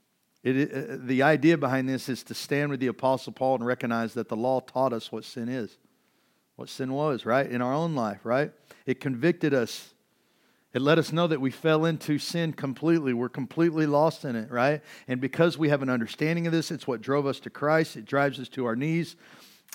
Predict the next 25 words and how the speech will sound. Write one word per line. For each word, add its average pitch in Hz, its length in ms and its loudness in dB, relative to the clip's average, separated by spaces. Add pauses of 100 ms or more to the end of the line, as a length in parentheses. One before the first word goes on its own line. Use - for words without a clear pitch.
uh, 104 240 -6
towards 147 300 0
repentance. 160 580 -2
And 123 100 -2
then 127 120 0
when 127 100 0
we 123 100 2
get 139 280 4
up, 165 420 4 (260)
having 151 380 4
been 160 320 2 (220)
forgiven, 156 680 4
having 147 380 4
received 165 560 2
grace, 185 420 4
right? 180 320 6 (680)
The 127 100 -4
sheer 175 280 4
magnitude 160 760 2
of 175 100 2
that 165 260 4
should 160 220 -4
be 139 80 -4
so 170 380 0
overwhelming 160 800 0